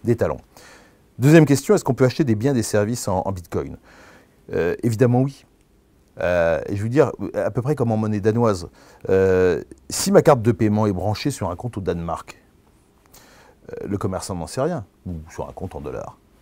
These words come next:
Je vais, je tends ma carte, il est, elle est débitée dans la monnaie que je détiens, danoise ou américaine, euh, le commerçant est crédité en euros, tout se passe bien. Et en fait,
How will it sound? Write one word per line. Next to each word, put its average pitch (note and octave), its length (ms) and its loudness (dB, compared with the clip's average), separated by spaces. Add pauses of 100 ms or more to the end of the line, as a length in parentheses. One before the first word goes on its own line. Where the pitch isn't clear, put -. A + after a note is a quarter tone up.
(180)
Je E2+ 180 -12
vais, G2+ 380 -2
je - 140 -12
tends F#2+ 260 -8
ma C#2+ 140 -10
carte, C#3 420 0
il D#2 160 -10
est, - 340 -12 (240)
elle D#2 100 -8
est E2+ 40 -6
débitée D#2+ 420 -6
dans F#2+ 160 -6
la D#2+ 60 -6
monnaie F2 340 -6
que - 140 -14
je C2+ 80 -16
détiens, B2+ 460 -8
danoise F2 520 -8
ou F2 40 -6
américaine, F2 680 -6
euh, D#2 320 -8
le E2+ 100 -8
commerçant E2 440 -10
est F#2 40 -6
crédité D2+ 400 -12
en D#2 120 -6
euros, G2 340 0 (400)
tout - 100 -4
se - 80 -6
passe A2+ 200 -2
bien. G#2 200 -6 (220)
Et G2 220 -4
en - 80 -8
fait, E3 420 2